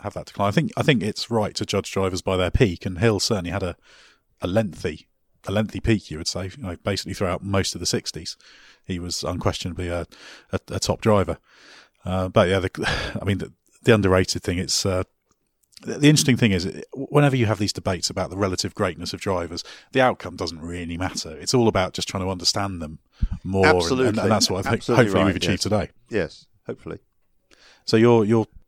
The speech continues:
Speaker 1: what's your final conclusion, Kev? Are you, uh, are you putting Graham Hill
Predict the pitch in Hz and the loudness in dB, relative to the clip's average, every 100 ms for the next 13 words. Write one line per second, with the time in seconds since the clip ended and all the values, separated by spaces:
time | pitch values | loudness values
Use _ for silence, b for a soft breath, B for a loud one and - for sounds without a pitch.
0 | _ 113 110 107 - 104 98 - 98 104 | _ -4 0 0 2 0 0 -4 -2 -2
1 | 95 107 104 107 107 104 104 104 104 104 | -2 -4 -2 0 0 0 0 0 2 0
2 | - 110 - 110 104 110 104 110 107 104 | 0 -2 -2 -2 2 4 4 2 2 0